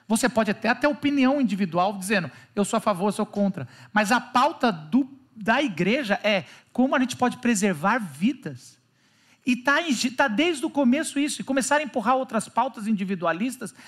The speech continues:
que nunca foi bíblico. Então a gente tem que entender que quando Deus cria, Ele chama a gente pra uma responsabilidade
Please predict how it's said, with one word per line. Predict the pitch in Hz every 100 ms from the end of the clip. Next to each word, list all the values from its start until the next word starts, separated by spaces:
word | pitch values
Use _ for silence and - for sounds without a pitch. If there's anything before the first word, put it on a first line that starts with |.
| -
que | - 294
nunca | 262 277
foi | 254 254
bíblico. | 214 226 240 180 - 139 117 _ _ _
Então | 247
a |
gente | 277 -
tem | - 294
que | 285
entender | 254 240 190 208 160 - - -
que | 226
quando | - - 302 320 254
Deus | 180 208 202 180 -
cria, | - 247 285 220 -
Ele | - 247 240 214
chama | - - - 269 302
a | 285
gente | 160 185 208
pra | -
uma | 240
responsabilidade | 208 208 202 202 175 208 202